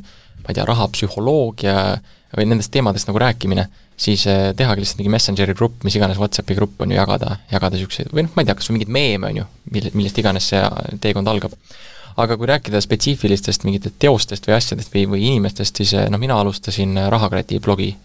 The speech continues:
lugemisega. Lugesin kõik tema, absoluutselt algusest lõpuni kõik,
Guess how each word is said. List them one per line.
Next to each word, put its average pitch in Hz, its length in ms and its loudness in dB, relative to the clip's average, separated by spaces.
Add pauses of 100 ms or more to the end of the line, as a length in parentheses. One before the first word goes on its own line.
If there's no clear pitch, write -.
lugemisega. 95 400 0 (340)
Lugesin 107 260 2
kõik 131 340 -4 (100)
tema, 98 260 2 (420)
absoluutselt 104 520 0 (100)
algusest 110 340 0
lõpuni 98 240 -2
kõik, - 400 0